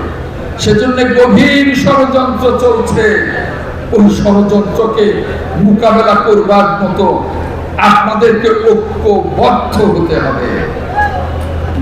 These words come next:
গতকালকে এক দলে এক নেতা বললেন,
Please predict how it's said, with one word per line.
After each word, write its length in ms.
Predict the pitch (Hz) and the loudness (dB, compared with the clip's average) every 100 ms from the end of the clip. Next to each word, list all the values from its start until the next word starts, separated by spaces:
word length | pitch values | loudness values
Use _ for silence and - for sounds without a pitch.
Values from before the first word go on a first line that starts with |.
| 131 | 0
গতকালকে 1160 | 156 156 147 160 160 160 160 185 185 - - - - - - - - - - - - | 0 0 -2 -2 -2 -4 -4 -2 0 -2 -4 -6 -8 -8 -8 -8 -8 -8 -10 -10 -8
এক 460 | 170 190 190 185 180 | -2 0 0 -2 -2
দলে 580 | 190 185 208 240 220 - - - - - - - - 175 | 2 2 4 4 4 2 -2 -6 -6 -8 -8 -8 -8 0
এক 280 | 185 190 185 | 0 0 -4
নেতা 380 | 190 202 - 190 | -2 -2 0 -2
বললেন, 680 | 180 180 185 214 247 208 | 0 0 2 2 2 0